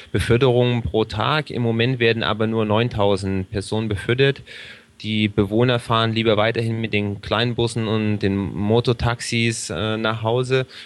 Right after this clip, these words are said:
Und es sind vor allem die Touristen, die die Seilbahn nutzen. Die andere Seilbahn, die du angesprochen hast, in der Nähe vom Hafen, auf dem Morro da Providencia, die ist inzwischen fertiggestellt worden, aber noch nicht in Betrieb genommen. Und, äh,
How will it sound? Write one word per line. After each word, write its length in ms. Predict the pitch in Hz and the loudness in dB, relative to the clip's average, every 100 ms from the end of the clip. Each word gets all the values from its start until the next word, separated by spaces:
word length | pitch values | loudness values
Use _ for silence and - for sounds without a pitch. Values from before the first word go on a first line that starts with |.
| - | -8
Und 220 | 110 107 | -4 -2
es 80 | 107 | 0
sind 160 | 113 110 | -2 0
vor 120 | 90 | 0
allem 380 | 107 110 107 107 | 2 0 -2 -4
die 140 | 107 | -2
Touristen, 440 | 110 101 101 - | 0 0 0 -2
die 120 | 98 98 | -2 0
die 320 | 98 95 98 - | 2 2 -2 -8
Seilbahn 520 | - 92 92 90 92 | -2 0 2 0 0
nutzen. 460 | 95 - - 82 - - - - - | -2 -4 -6 -6 -8 -18 -20 -10 0
Die 60 | |
andere 260 | 104 143 131 | 2 2 2
Seilbahn, 360 | 123 135 139 131 | 2 0 0 0
die 80 | |
du 80 | 117 | 0
angesprochen 580 | - 143 147 - 135 131 | -2 -2 -4 -4 -4 -4
hast, 240 | 135 131 | -4 -4
in 80 | 117 | -4
der 100 | 107 | -2
Nähe 200 | 107 117 | 2 2
vom 240 | 120 110 101 | 0 -4 -4
Hafen, 560 | 104 120 120 135 135 | -2 -2 -2 -4 -4
auf 220 | - 101 | -2 -4
dem 120 | - 104 | -2 -2
Morro 420 | 101 107 110 107 | 0 2 2 2
da 200 | 101 98 | 2 2
Providencia, 840 | - 101 98 98 131 - 151 147 - - - | 0 0 2 2 2 2 0 0 -4 -12 -6
die 60 | |
ist 80 | 110 | -4
inzwischen 360 | 117 - 117 104 | -4 -2 -4 -2
fertiggestellt 920 | - 113 147 - 127 - 131 139 131 | 0 0 -2 -6 -6 0 2 2 2
worden, 280 | 135 135 | 2 2
aber 220 | 117 98 107 | 0 0 0
noch 80 | |
nicht 260 | 107 110 - | 0 -2 -4
in 200 | 104 107 | -4 -4
Betrieb 340 | - - 120 | -4 -6 -6
genommen. 400 | - 135 151 156 | -2 0 2 0
Und, 500 | 139 98 123 117 113 | 0 0 0 0 0
äh, 220 | 92 110 | 4 4